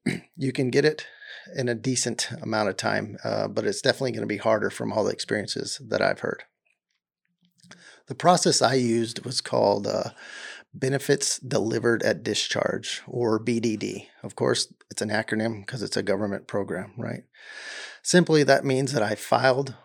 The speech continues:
my claim prior to my exit. So you can file for your V A claim up to a hundred and eighty days prior to your last day in service. And that's your last payday.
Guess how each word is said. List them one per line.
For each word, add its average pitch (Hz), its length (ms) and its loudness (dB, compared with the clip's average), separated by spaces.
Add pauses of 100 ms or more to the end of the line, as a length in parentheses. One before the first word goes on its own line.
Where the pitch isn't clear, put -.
(100)
my 120 420 -2
claim 113 600 -4 (160)
prior 120 260 4
to 110 80 2
my 104 180 -2
exit. - 360 -4 (540)
So 127 300 0
you 120 200 -2
can 160 200 0
file 123 420 4
for 123 200 -4
your 110 200 0
V 113 180 -2
A 120 140 0
claim 110 540 -8 (140)
up - 160 -2
to 113 180 -2
a 90 40 0
hundred 131 420 -2
and 139 160 -2
eighty 120 300 -2
days 104 640 -4
prior 113 640 4 (140)
to - 120 -6
your 104 200 -2
last 110 560 -2
day 107 340 -2
in 104 120 -8
service. - 580 -8 (440)
And 127 140 2
that's - 220 2
your 120 100 0
last 113 460 0 (200)
payday. 117 600 -2